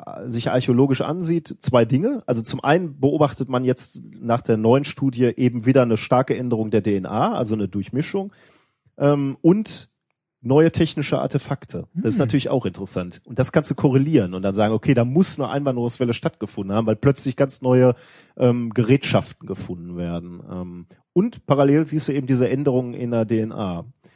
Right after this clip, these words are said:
Speaker 1: Das ist auch irgendwie interessant, finde ich. Ähm, das ist ja, <laughs> ähm, irgendwie, heutzutage wäre das ja irgendwie anders, ne? Also ein neues Artefakt bringt nicht, äh,
Speaker 2: Ja.
Speaker 1: ungef-, unbedingt einen Selektionsvorteil mehr.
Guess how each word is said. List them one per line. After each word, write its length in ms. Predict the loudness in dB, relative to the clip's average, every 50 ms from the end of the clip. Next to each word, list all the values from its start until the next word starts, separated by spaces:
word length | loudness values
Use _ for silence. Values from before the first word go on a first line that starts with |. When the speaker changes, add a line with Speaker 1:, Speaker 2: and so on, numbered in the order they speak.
| _ _ _
Speaker 1:
Das 140 | -2 -2 -2
ist 80 | -2 2
auch 240 | 2 2 4 4 2
irgendwie 440 | -2 -2 -2 0 0 0 2 2
interessant, 500 | 0 -2 -4 -6 -6 -2 -2 -2 -2 -4
finde 260 | -6 -6 -4 -2 -2 -2
ich. 100 | -4 -4 _ _ _ _ _ _ _ _ _ _ _ _ _ _ _ _ _ _ _ _ -20 -4 _
Ähm, 420 | 2 4 4 4 0 -2 -4 -6 -10 -14 _ _ _ _ _ _ _ _ _ _ _ _ _ _ _ _
das 180 | -2 0 0 0
ist 180 | -2 0 2 4
ja, 100 | 4 4 2 -2
<laughs> 120 | -6 -6 -4
ähm, 460 | -4 -4 -4 -4 -4 -4 -6 -8 -10 -14 _ _ _ _ _ _ _
irgendwie, 600 | -4 -4 -4 -4 -4 0 2 2 4 4 2 0 -4 -10 -12 -10 -6
heutzutage 580 | 2 4 4 4 4 2 2 2 2 2 4 2
wäre 100 | 2 2
das 140 | 2 0
ja 80 | -2 -2
irgendwie 240 | -2 -4 -4 -6 -6
anders, 420 | -6 -4 -4 -4 -4 -6 -6 -8 -6
ne? 180 | -6 -4 -4
Also 160 | -2 0 0 2
ein 60 | 4
neues 260 | 4 4 4 4 2
Artefakt 580 | -2 -2 -2 -4 -2 0 -2 -2 -2 -8 -8 -2
bringt 280 | -2 0 0 -2 -4
nicht, 340 | -4 -4 -2 -2 -4 -6 -6
äh, 20 | -4
Speaker 2:
Ja. 280 | -2 -2 0 0 -2 -4
Speaker 1:
ungef-, 520 | -2 -2 0 2 4 4 4 4 2 -4 -10
unbedingt 640 | -10 -8 -6 -4 -4 2 2 4 2 2 0 2 2
einen 120 | 2 4
Selektionsvorteil 1160 | 4 4 4 4 2 -2 -2 -2 -2 0 -2 -4 -6 -4 -2 -2 -2 -2 -2 -2 -2 -2 -2
mehr. 240 | -2 -2 -2 -2 -4